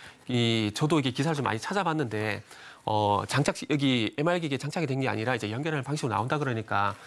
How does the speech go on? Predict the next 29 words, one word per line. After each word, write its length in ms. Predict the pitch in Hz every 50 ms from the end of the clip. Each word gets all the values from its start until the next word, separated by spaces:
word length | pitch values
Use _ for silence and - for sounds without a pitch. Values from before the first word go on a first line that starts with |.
| - - -
아마 200 | - 104 107 107
애플에 180 | 123 123 143 147
관심 260 | 127 113 110 - - 120
있으신 140 | 113 - -
분들 160 | 156 143 135
같은 160 | 120 107 -
경우 100 | 117 107
참고를 340 | - - - 170 156 139 117
좀 100 | 117 120
하시면 580 | 127 - 185 - 185 135 110 110 110 104 101 - - - - - -
좋지 260 | - - 110 - -
않을까 240 | 131 117 120 - 123 117
생각이 260 | - 156 160 156 139
좀 120 | 123 107
들고요. 460 | - - 139 135 120 113 113 107 98 - - - - - - - - - - - - - -
어, 340 | - 139 143 143 143 143 139 -
그래서 380 | - 170 185 180 - 180 165 139
어쨌든 480 | 127 123 - - 170 170 - 180 170 160
이제 380 | 139 123 143 139 131 127 120 -
엠알 180 | 139 160 165
기기에 120 | 156 160 135
나오게 240 | 110 110 123 131
되면 160 | 131 127 117 107
이제 80 | 120
홀로그램 400 | 113 - 196 190 175 156 147 135 127
이런 160 | 127 135 139
부분도 300 | 135 131 139 120 117 104
나올 680 | 101 98 101 110 123 139 143 143 143 143 139 139 135 127 -
건데 540 | 147 165 156 117 104 107 110 101 95 95